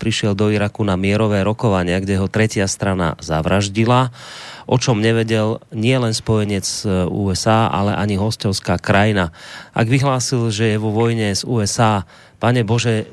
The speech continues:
to vyhlasoval aj Bush, Blair, Sarkozy a iní. Sú preto legitímne ciele vraždy? Na túto otázku žiadam odpoveď. A zahraničné vojsko Sulejmányho vyvážajúce ideológiu nemám rád polopravdy, lebo sú podlejšie ako lož,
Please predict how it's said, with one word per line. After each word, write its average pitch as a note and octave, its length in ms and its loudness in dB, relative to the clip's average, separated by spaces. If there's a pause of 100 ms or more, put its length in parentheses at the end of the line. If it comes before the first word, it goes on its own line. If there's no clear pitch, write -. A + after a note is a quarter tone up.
to F#2+ 140 -6
vyhlasoval A2+ 640 0
aj G2 160 0
Bush, A#2 400 0
Blair, A2 320 2
Sarkozy A2+ 640 0
a F#2+ 140 -4
iní. A2 320 0
Sú - 160 -2
preto A2 320 0
legitímne G#2+ 560 0
ciele F#2+ 320 0
vraždy? A#2 480 2 (340)
Na C#3 140 2
túto B2 320 0
otázku A#2 420 -2
žiadam G2+ 380 2
odpoveď. F#2 580 0
A G2 160 2
zahraničné C3+ 640 0
vojsko A2+ 400 -2
Sulejmányho A#2 720 0
vyvážajúce A2 640 0
ideológiu A#2 800 0 (440)
nemám C3 320 2
rád F2+ 160 -2
polopravdy, A2+ 640 0
lebo G#2 160 -2
sú - 160 -6
podlejšie G#2 560 0
ako F2+ 320 -2
lož, A#2 320 0